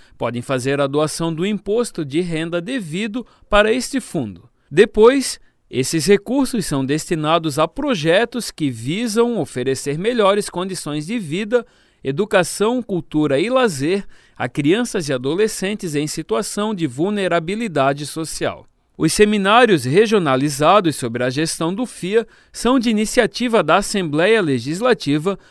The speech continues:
por meio da Comissão de Defesa dos Direitos da Criança e do Adolescente. Os eventos são voltados a conselheiros tutelares, gestores municipais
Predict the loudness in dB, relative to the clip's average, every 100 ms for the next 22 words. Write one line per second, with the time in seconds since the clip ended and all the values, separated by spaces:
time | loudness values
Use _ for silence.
0 | _ -2 4 4 4 2 2 0 0 -2
1 | -2 -2 -4 0 -2 0 -2 -2 -2 -4
2 | -2 0 0 -2 -4 -4 -4 -2 0 0
3 | -2 -4 -8 -10 _ _ -4 4 6 6
4 | 4 4 0 -4 -8 -12 -20 _ _ _
5 | _ _ -4 2 6 6 4 0 0 -4
6 | -6 -10 -16 -4 0 2 4 4 4 4
7 | 4 2 -2 -4 -6 -4 -2 0 0 0
8 | -4 -4 -6 2 4 6 6 4 -2 -10
9 | -14 _ _ 2 4 4 6 6 6 0
10 | -2 -2 -4 -2 2 2 2 -4